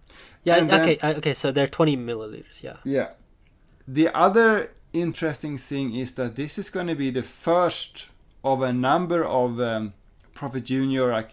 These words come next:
Speaker 2: ink set releases. So this is just the first one. It says it's a limited edition, and it's gonna be more of these in the future. And the, the theme of the first edition is right there in the name, Minami. Eh, sorry, Minamo. So,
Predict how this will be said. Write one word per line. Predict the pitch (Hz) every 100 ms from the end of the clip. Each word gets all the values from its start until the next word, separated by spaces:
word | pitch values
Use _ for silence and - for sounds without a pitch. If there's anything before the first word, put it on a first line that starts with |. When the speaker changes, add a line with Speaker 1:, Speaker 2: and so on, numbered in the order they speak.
| -
Speaker 2:
ink | 151 139
set | - 143 120 - -
releases. | 131 117 117 110 110 95
So | -
this | 131 143
is | 156
just | 139 147 123
the | 123
first | - 143 151 -
one. | 175 175
It | 123 120
says | 127 120
it's | 113 120
a | 117
limited | 123 123 127
edition, | 123 143 - 170 165 - - -
and | 127
it's | 120
gonna | - 123
be | 117 117
more | 120 123 123
of | 117
these | 120 113
in | 113
the | 110
future. | - 120 117 - 113 104
And | 120
the, | 120 123 120 113 _ -
the | 120
theme | 113 - - 220 185 127 113
of | 110
the | 113
first | 110 - 147 160 - - - _ _ _ -
edition | 120 117 - 113 92 95 - _ _ -
is | 127 -
right | 131 131 123
there | 113
in | 110
the | 110
name, | 127 123 117 123
Minami. | 127 110 113 104 - - 139
Eh, |
sorry, | 131 147
Minamo. | 131 135 123 127 104 -
So, | - 117 113